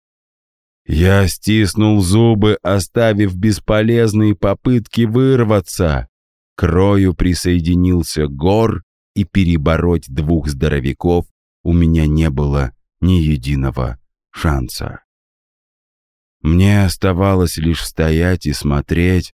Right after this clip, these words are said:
как спятившая Игнис собирается убить девушку,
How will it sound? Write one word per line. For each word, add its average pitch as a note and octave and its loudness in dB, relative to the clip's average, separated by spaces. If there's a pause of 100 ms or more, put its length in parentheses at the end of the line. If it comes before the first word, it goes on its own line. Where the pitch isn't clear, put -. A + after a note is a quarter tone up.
(320)
как - -4
спятившая D2+ -2 (140)
Игнис F2+ 0 (340)
собирается D#2+ 0
убить D2 -4
девушку, D2 -4